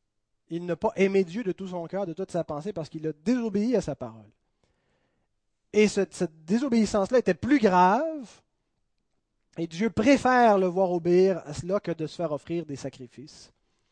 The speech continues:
Donc, il y a une distinction. Mais non seulement Samuel fait-il une distinction, l'apôtre Paul aussi fait une distinction. Dans un Corinthiens chapitre sept, verset dix-neuf, nous lisons ceci. «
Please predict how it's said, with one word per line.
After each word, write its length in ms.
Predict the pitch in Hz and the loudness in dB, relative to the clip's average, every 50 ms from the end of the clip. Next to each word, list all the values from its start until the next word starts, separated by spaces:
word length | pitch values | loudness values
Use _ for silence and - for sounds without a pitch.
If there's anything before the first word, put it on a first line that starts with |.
| _ _ | _ _
Donc, 180 | - 180 185 185 | -10 -6 -2 -2
il 40 | |
y 20 | 180 | -2
a 20 | |
une 60 | 180 | -2
distinction. 560 | 180 175 185 - - 175 160 - - - 131 - _ _ _ - _ - | -2 -4 -4 -4 -4 -6 -6 -8 -12 -16 -16 -18 _ _ _ -20 _ -2
Mais 300 | 175 196 220 226 214 - _ - | 2 4 4 4 2 -2 _ -6
non 120 | 208 247 | -4 -4
seulement 300 | 233 226 196 208 240 254 | -2 -2 -2 0 0 0
Samuel 500 | - 202 175 170 175 180 196 208 202 185 | 0 0 -2 0 -2 0 0 0 0 -2
fait-il 280 | - - 156 - 190 175 | -4 -10 -12 -10 -10 -10
une 100 | 160 151 | -10 -12
distinction, 440 | - - 160 151 147 - 285 302 | -12 -10 -10 -10 -10 -10 -8 -4
l'apôtre 400 | 247 185 170 - 214 202 196 190 185 | -2 -2 -2 0 -2 -2 -2 -4 -4
Paul 220 | - 254 254 214 196 | -2 -2 -2 -2 -4
aussi 300 | 175 - - - 254 202 | -6 -6 -4 -4 -4 -4
fait 120 | - 165 | -4 -6
une 100 | 147 143 | -10 -10
distinction. 500 | 135 135 - - 135 123 113 - 135 123 - _ _ _ _ _ _ _ _ - | -12 -14 -14 -14 -14 -14 -14 -18 -20 -20 -20 _ _ _ _ _ _ _ _ -2
Dans 140 | 170 180 180 202 | 0 0 0 0
un 120 | 226 269 | -2 0
Corinthiens 480 | - 254 226 220 208 202 - - 214 196 | 0 0 0 2 0 -2 -2 -2 -4 -4
chapitre 360 | - 196 165 160 165 - - | -4 -6 -6 -6 -8 -6 -4
sept, 160 | - - 185 | -6 -4 -4
verset 280 | 170 160 147 - 185 170 | -4 -6 -6 -6 -8 -8
dix-neuf, 460 | 160 156 156 147 165 190 226 220 - | -8 -10 -12 -10 -8 -8 -8 -8 -8
nous 100 | 175 160 | -8 -8
lisons 280 | 160 160 151 170 180 | -6 -6 -6 -6 -8
ceci. « 420 | 165 - 156 143 - - - 127 | -10 -12 -14 -14 -14 -14 -18 -18